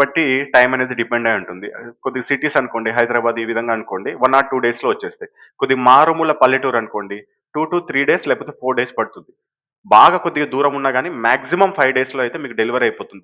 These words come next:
బాగా దూరం అయితే. దగ్గరగా, దగ్గరున్న సిటీలో అయితే one or two days, two or three days అంతే. ఆ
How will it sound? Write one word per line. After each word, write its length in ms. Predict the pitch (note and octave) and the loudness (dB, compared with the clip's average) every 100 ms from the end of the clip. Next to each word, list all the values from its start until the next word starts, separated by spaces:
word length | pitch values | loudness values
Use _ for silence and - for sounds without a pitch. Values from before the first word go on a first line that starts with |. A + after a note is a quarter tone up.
| A#2 | 4
బాగా 180 | D#3 F#3 | 6 6
దూరం 180 | F#3 A#2+ F#2+ | 2 0 -2
అయితే. 160 | - - - | -14 -12 -8
దగ్గరగా, 340 | C#3 F3+ E3+ C#3+ | -4 -2 -2 -2
దగ్గరున్న 340 | C#3 D3+ E3 D#3+ D#3 | -2 -2 -4 -4 -10
సిటీలో 260 | D3 D#3 D3 | -8 -2 -2
అయితే 140 | D#3 C3+ | -2 -4
one 100 | C3+ | -2
or 40 | C#3+ C#3+ | -2 -2
two 80 | C#3 | -8
days, 120 | - - | -8 -8
two 100 | C#3 D3 | -2 -2
or 40 | C#3+ A#2+ - | -4 -20 -10
three 140 | A#2+ | -8
days 140 | F#2+ - - | -8 -10 -16
అంతే. 160 | - - _ _ _ | -18 -20 _ _ _
ఆ 20 | - | -4